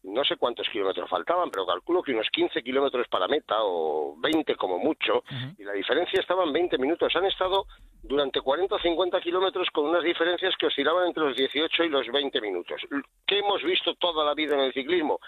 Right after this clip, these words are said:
Speaker 1: Pues que por lo menos cuando enfoca la televisión o cuando llega el momento final, pues el pelotón acelera un poquito, un poquito, tampoco demasiado,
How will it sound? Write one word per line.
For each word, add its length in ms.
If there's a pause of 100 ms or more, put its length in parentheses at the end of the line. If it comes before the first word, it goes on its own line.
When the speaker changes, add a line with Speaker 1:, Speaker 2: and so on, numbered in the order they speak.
(300)
Speaker 1:
Pues 160
que 100
por 140
lo 80
menos 220
cuando 200
enfoca 300
la 100
televisión 580
o 80
cuando 200
llega 160
el 40
momento 360
final, 360 (300)
pues 160
el 80
pelotón 320
acelera 340
un 140
poquito, 360
un 240
poquito, 520
tampoco 420
demasiado, 600